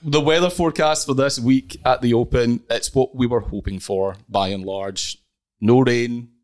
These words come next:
or very little rain, a couple of spits here and there. Sunny, blue skies, and just enough of a breeze to make it interesting. If you were writing the ideal forecast,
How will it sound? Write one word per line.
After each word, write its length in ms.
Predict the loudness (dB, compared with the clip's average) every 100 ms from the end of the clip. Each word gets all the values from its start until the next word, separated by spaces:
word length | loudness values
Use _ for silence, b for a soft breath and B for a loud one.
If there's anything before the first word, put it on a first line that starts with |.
| _ _ _ _
or 80 | -12
very 180 | -12 -10
little 340 | -10 -10 -12 -16
rain, 240 | -14 -16 _ _
a 20 |
couple 220 | -8 -6
of 120 | -8 -10
spits 320 | -8 -8 -6
here 100 | -6
and 140 | -6 -6
there. 240 | -8 -8 _ _ _ _ _
Sunny, 600 | -2 2 2 2 -2 -6 _
blue 320 | -2 2 4
skies, 680 | 2 0 0 0 -4 -8 -6 -4
and 280 | -2 -2 0
just 340 | -2 -2 -2
enough 260 | 0 0 -4
of 80 | -6
a 80 |
breeze 340 | -6 -8 -8 -8
to 100 | -6
make 180 | -6 -6
it 80 | -8
interesting. 540 | -8 -6 -6 -6 -6
If 180 | -6 -6
you 80 | -4
were 160 | -2 0
writing 560 | 0 0 0 -2 -2 -8
the 200 | -2 0
ideal 360 | 0 -2 -4 -8
forecast, 600 | -6 -6 -4 -4 -4 -8